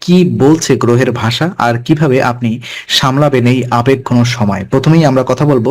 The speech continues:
এই মাসে আপনার গ্রহগত প্রভাবগুলো নিয়ে। তো মেষ রাশির প্রেম এবং দাম্পত্য জীবনে মে মাসের প্রথম পনেরো দিনে সব থেকে বড় ভূমিকা রাখছে তিনটি গ্রহ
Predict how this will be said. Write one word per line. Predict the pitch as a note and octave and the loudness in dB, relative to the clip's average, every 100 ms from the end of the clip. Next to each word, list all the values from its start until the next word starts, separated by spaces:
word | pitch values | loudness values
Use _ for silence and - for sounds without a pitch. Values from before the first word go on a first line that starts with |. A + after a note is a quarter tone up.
| - | 0
এই | C#3 | 2
মাসে | D#3 C3+ A#2 | 2 0 -2
আপনার | A#2+ B2 | 0 -2
গ্রহগত | - B2 B2 D#3 B2+ C3+ E3+ - - - - | 0 0 2 2 2 0 -2 -4 -12 -12 -6
প্রভাবগুলো | C#3 A#2 B2 B2 A#2+ G#2+ | -2 0 -2 -4 -4 -4
নিয়ে। | G#2 F#2+ F#2+ _ _ - - - - - - - | -4 -6 -10 _ _ -16 -16 -16 -20 -20 -20 -2
তো | F3 F3 F3 - | 2 2 0 -2
মেষ | D3+ E3+ E3+ | 2 2 2
রাশির | G3+ G3+ A3 G#3+ - - | 0 2 0 0 -6 0
প্রেম | E3+ F3 | 2 2
এবং | E3+ F3 G3 | 0 0 2
দাম্পত্য | D#3 B2+ B2+ C#3 D3+ C#3 B2+ | 2 0 0 0 2 2 2
জীবনে | C3+ A#2 C#3+ F#3+ E3 | 2 2 2 0 0
মে | C#3+ D3+ | 2 2
মাসের | F3+ F3+ G3 F#3+ | 2 0 -2 0
প্রথম | D#3 E3+ G3 F#3+ | 0 2 -2 0
পনেরো | D3 C#3+ C#3+ | 2 4 2
দিনে | C3+ F3+ C#3+ D3+ | 2 0 2 0
সব | - - F3+ F3+ - | 0 0 0 -4 -6
থেকে | G#3+ G#3 | 0 2
বড় | D#3 D3+ | 4 2
ভূমিকা | B2+ B2 B2+ B2+ | 2 -2 0 0
রাখছে | A2+ A#2+ A#2+ - A#2+ | 0 -2 -4 -4 -2
তিনটি | B2 C3+ B2 C3 | 0 0 2 -2
গ্রহ | A#2 A2+ | 0 0